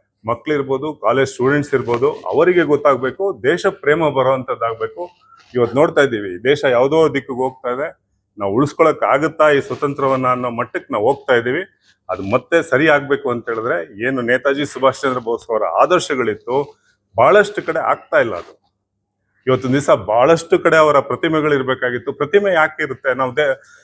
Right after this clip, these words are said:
ನೇತಾಜಿ ಸುಭಾಷ್ ಚಂದ್ರ ಬೋಸ್ ಅವರ ಪ್ರತಿಮೆ ಹಾಕಿದ್ದೇವೆ, ಇಲ್ಲಿ ವಿಧಾನಸೌಧದ ಹತ್ರ ಪ್ರತಿಮೆ ಹಾಕಿದ್ದೇವೆ. ಕಾರಣ ಏನಂತಂದ್ರೆ, ಇವತ್ತೊಂದು ಮಗು, ಶಾಲೆಗೆ ಹೋಗೋ ಮಗು ಅಪ್ಪ ಅಮ್ಮನ್ ಕೇಳುತ್ತೆ,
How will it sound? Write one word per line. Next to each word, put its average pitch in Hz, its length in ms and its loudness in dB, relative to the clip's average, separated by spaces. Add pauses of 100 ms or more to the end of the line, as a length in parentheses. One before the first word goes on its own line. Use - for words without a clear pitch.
(140)
ನೇತಾಜಿ 180 380 2
ಸುಭಾಷ್ 156 320 -2
ಚಂದ್ರ 151 140 0
ಬೋಸ್ 135 300 0
ಅವರ 147 140 2
ಪ್ರತಿಮೆ 170 380 -2
ಹಾಕಿದ್ದೇವೆ, 117 560 -2 (440)
ಇಲ್ಲಿ 143 160 0
ವಿಧಾನಸೌಧದ 139 540 2
ಹತ್ರ 120 200 -2
ಪ್ರತಿಮೆ 147 380 -4
ಹಾಕಿದ್ದೇವೆ. 98 480 -4
ಕಾರಣ 202 400 0
ಏನಂತಂದ್ರೆ, 170 840 0 (320)
ಇವತ್ತೊಂದು 180 320 2
ಮಗು, 180 580 2 (160)
ಶಾಲೆಗೆ 190 280 4
ಹೋಗೋ 175 220 2
ಮಗು 170 260 0
ಅಪ್ಪ 143 240 2
ಅಮ್ಮನ್ 175 300 -2
ಕೇಳುತ್ತೆ, 139 340 -2